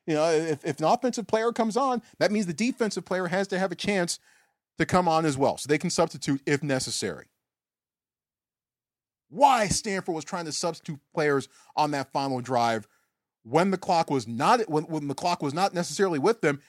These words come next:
is still beyond me. Still beyond me. I still can't believe that transpired as it did. Stanford still had a shot. Took a chance at the end zone.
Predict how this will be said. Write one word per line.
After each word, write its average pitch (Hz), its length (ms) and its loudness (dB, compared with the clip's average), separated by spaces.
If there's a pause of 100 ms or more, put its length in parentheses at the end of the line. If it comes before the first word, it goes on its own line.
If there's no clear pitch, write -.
(120)
is 110 180 -12
still 175 460 4
beyond 135 440 2
me. 95 300 -10 (720)
Still 165 480 4
beyond 110 400 -4
me. 82 160 -20 (220)
I 127 60 -10
still - 360 4
can't 165 300 -4
believe 123 340 -6 (300)
that 151 280 2
transpired 123 760 -4 (260)
as 131 240 0
it 127 140 -4
did. 85 260 -10 (1700)
Stanford 127 300 -8
still 143 180 0
had 120 80 -6
a - 40 -10
shot. 151 340 -2 (2250)
Took 131 120 -6
a - 40 -12
chance 143 280 -4
at 127 80 -12
the 131 160 0
end 143 120 0
zone. 135 300 4